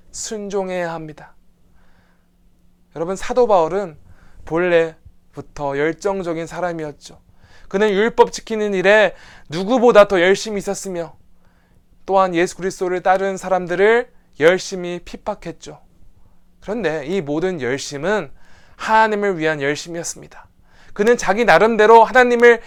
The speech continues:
열심히 섬긴다고 생각했습니다. 그런데 그는 예수 그리스도를 만난 이후로 그의 삶은 완전히 바뀌게 됩니다. 예전에는 자신이 옳다고 생각하는 대로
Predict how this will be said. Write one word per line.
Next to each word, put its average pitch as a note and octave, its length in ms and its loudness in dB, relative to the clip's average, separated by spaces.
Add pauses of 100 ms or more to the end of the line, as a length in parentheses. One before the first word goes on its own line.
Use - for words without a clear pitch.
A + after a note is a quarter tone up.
(260)
열심히 G#3+ 680 2
섬긴다고 A3 680 -2
생각했습니다. F3+ 840 -8 (760)
그런데 G#3 540 2 (720)
그는 F3 360 -6
예수 E3+ 280 -2
그리스도를 E3+ 460 -6
만난 D#3 340 -4
이후로 D#3 500 -4 (540)
그의 E3 240 -6
삶은 D#3 460 -10 (300)
완전히 E3+ 500 -6
바뀌게 D3 400 -12
됩니다. C#3+ 460 -16 (680)
예전에는 A3 560 2
자신이 A3 680 -4 (1120)
옳다고 G#3+ 560 0
생각하는 G#3+ 580 -2
대로 E3+ 460 0